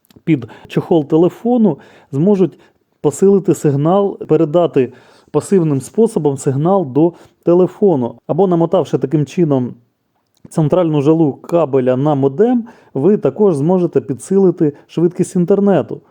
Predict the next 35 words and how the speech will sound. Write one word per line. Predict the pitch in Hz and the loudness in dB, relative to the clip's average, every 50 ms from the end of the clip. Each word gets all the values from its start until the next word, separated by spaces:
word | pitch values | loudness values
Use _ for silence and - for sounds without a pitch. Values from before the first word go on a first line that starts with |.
| _ _ _ - - | _ _ _ -8 -2
Але | 151 160 180 | 0 2 2
цей | 180 - 202 180 | 4 4 2 2
спосіб | - - 202 180 - - 147 131 | 2 0 0 0 0 0 -4 0
слід | - 175 165 - | 0 0 0 0
використовувати | 156 143 - 170 156 156 - - 208 190 175 156 - 143 127 | -2 -2 0 2 2 2 0 -2 -2 0 0 0 0 -2 -2
тільки | 131 - 180 160 - 156 143 | -2 -2 -4 -2 0 0 0
якщо, | 139 135 - - - 170 151 143 - - - | 0 0 -4 -4 0 0 0 0 -2 -6 -12
що | - - 175 | -6 -4 -2
в | 151 | 0
вашому | 170 165 - - 156 147 143 | 0 0 0 0 0 0 0
модемі | 143 151 165 240 254 226 202 | 0 0 2 2 2 2 2
немає | 170 156 156 156 151 147 139 | 2 2 2 2 2 2 2
роз'ємів | 135 139 131 139 156 214 226 214 190 147 | 2 2 0 -2 -2 -2 0 0 0 0
для | 135 165 175 165 | 0 0 -2 -2
підключення | - 135 - - 160 165 156 - 170 160 160 160 | -2 -8 -8 -6 -6 -6 -4 -4 -4 -2 -2 -2
антени, | 160 165 165 - 196 180 139 120 117 117 - _ _ _ _ _ _ _ _ _ | -2 -2 -2 -2 -2 0 0 -2 -4 -6 -10 _ _ _ _ _ _ _ _ _
та | - 165 | 0 2
у | 143 139 | 2 2
вас | 135 170 196 190 196 - | 2 0 -2 -2 -2 -2
нема | 160 147 151 151 | -2 0 0 0
перехідників. | 127 139 135 135 123 - 139 123 127 127 117 - - 208 233 240 240 - - _ - - | 0 0 0 -2 -2 -4 -6 -6 -4 -6 -6 -4 -4 -4 -4 -4 -6 -10 -18 _ -8 -6
Таким | 156 - - 196 165 151 | -4 0 2 2 2 2
дуже | 151 156 147 147 | 2 2 0 0
простим | 139 143 135 - - 147 131 123 | 0 0 -2 -4 -4 -4 -6 -6
способом | - - 190 208 202 - 247 185 214 202 185 143 | -6 -4 -2 -2 -2 -2 -4 -4 -4 -6 -6 -6
можна | 139 147 160 151 139 135 135 123 123 - _ _ _ - | -4 -2 -2 -2 0 -2 -2 -4 -4 -8 _ _ _ -10
підключити | 151 131 - 151 139 127 - - 170 151 131 - 127 120 - - _ _ | -10 -10 -8 -10 -10 -10 -8 -6 -6 -4 -2 -4 -4 -4 -6 -10 _ _
антенну | - 131 135 135 - 202 208 208 196 180 | -6 -6 -4 -2 0 0 2 2 2 0
до | 139 123 143 151 165 170 - | 0 0 2 2 2 0 -2
модему. | 135 139 147 143 131 139 127 117 113 110 - - _ | -2 -2 -2 0 0 0 0 0 0 -4 -8 -12 _
І | - 165 156 160 | -8 -4 -4 -2
цей | 139 - 143 135 | 0 0 0 -2
спосіб | - - 180 147 - 156 135 | 0 0 -2 0 0 -2 -4
буде | 131 139 127 131 | -2 -2 -2 0
працювати, | 110 135 131 131 - 180 196 214 226 220 - 208 | 0 -2 -4 -2 -2 0 0 0 0 2 0 -2